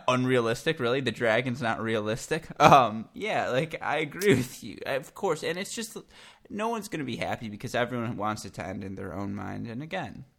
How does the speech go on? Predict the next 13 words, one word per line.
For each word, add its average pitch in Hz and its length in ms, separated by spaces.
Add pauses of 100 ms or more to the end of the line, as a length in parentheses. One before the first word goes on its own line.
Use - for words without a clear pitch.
(260)
they're 104 140
not 107 200
creators. - 480
They - 100
don't 104 140
understand 101 480
the 98 40
burden 104 400
that 92 180
comes 107 280
with - 200
it. 87 160
But, 117 180